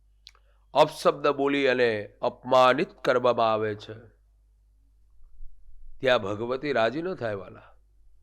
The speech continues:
માને રાજી કરવા પહેલા જન્મ આપનારી માને રાજી કરવી જોઈએ. ત્યાર પછી તમારી દીકરી છે, તમારી પત્ની છે, ખરેખર પોતાની આવેલી પત્ની, કારણ કે તમે વિવાહ કરીને લાવ્યા છો, કોઈની દીકરી છે.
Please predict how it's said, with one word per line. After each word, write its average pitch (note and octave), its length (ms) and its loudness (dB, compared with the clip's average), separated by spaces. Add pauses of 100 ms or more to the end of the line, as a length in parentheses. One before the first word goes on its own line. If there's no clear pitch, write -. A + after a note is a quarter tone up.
(880)
માને B2+ 520 8
રાજી F3 300 10
કરવા D3+ 340 6
પહેલા D3 520 8
જન્મ D#3 420 2
આપનારી C#3+ 640 6
માને C#3 420 6
રાજી A2+ 300 4
કરવી G2 360 -8
જોઈએ. E2+ 400 -20 (1040)
ત્યાર F3 340 8
પછી F#3 300 0
તમારી D#3+ 440 4
દીકરી D3+ 420 -2
છે, D3 200 0
તમારી D3 480 2
પત્ની F3 500 -2
છે, G#2+ 260 -10 (1200)
ખરેખર D#3+ 480 6
પોતાની D#3+ 560 4
આવેલી D3 500 4
પત્ની, C3 580 -6
કારણ C3 380 0
કે C#3 140 -4
તમે B2+ 260 -2
વિવાહ A#2 440 4
કરીને D3 340 -4
લાવ્યા C3+ 340 4
છો, C#3+ 160 -8
કોઈની B2+ 300 -6
દીકરી C3 420 -8
છે. - 200 -16